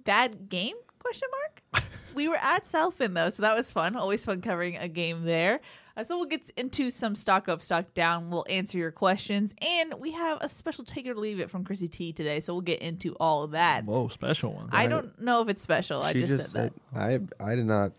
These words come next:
Speaker 1: Chris,
Speaker 2: Chris
Speaker 1: I'm trying to
Speaker 2: didn't
Speaker 1: hype
Speaker 2: know.
Speaker 1: you up.
Speaker 3: I
Speaker 2: Chris is like, "I didn't even know it was special," but all right.
Speaker 3: Yeah, she just said that.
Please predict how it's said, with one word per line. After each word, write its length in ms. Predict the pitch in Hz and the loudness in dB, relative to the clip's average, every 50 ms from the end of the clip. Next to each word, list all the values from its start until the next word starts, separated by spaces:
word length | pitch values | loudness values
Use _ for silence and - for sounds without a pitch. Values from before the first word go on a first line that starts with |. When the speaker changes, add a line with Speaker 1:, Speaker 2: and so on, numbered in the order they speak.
| _ - - - - - | _ -16 -16 -14 -14 0
Speaker 1:
Chris, 160 | - 349 240 | 4 10 12
Speaker 2:
Chris 140 | 180 - - | 12 12 12
Speaker 1:
I'm 20 | |
trying 140 | - 175 156 | 10 8 8
to 40 | - | 8
Speaker 2:
didn't 60 | 139 | 6
Speaker 1:
hype 140 | 139 - 123 | 6 6 6
Speaker 2:
know. 40 | |
Speaker 1:
you 160 | 117 240 220 202 | 6 6 6 6
up. 200 | 175 151 - - - | 6 4 2 0 0
Speaker 3:
I 520 | 117 117 127 139 139 131 123 110 104 104 95 | 2 4 4 4 4 2 2 0 -2 -4 2
Speaker 2:
Chris 140 | - 156 139 | 6 6 6
is 80 | 123 | 6
like, 120 | 127 123 110 | 4 4 4
"I 100 | 110 143 | 6 6
didn't 140 | 196 160 127 | 6 6 4
even 120 | 117 110 | 2 0
know 140 | 107 107 104 | 0 0 2
it 40 | 101 | 0
was 60 | 120 - | 0 0
special," 340 | - 113 117 - 123 113 | 2 0 0 2 0 0
but 160 | 113 107 95 107 | 2 2 2 2
all 160 | 139 220 311 | 2 2 2
right. 260 | 277 175 196 220 247 | 2 0 0 0 -2
Speaker 3:
Yeah, 220 | - 110 101 98 | 0 0 0 0
she 180 | 92 - - 120 | 0 -2 -4 -4
just 240 | 120 117 107 107 - | -4 -4 -4 -4 -4
said 220 | - 101 101 - | -6 -6 -6 -6
that. 160 | - - - | -8 -12 -12